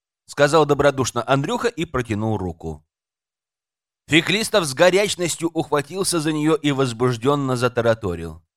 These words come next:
«Не обижайтесь, ребятки, я же не со зла.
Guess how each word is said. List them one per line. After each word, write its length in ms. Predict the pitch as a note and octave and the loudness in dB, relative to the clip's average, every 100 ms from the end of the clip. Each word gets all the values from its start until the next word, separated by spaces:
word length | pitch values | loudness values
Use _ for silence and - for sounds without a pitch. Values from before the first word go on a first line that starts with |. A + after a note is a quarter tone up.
| _ _ _ _ _ _ _ | _ _ _ _ _ _ _
«Не 340 | C3+ A#2 A#2+ B2 | -20 -14 -10 -8
обижайтесь, 520 | A#2+ B2 G#2+ F#2 F#2+ | -6 -6 -6 -6 -8
ребятки, 380 | G#2+ A2+ - A2 | -4 -4 -4 -8
я 140 | C3+ | -10
же 120 | B2+ | -8
не 180 | C#3+ D3+ | -10 -8
со 140 | C3+ D3+ | -6 -6
зла. 420 | D3 D3 F#2+ | -4 -2 -4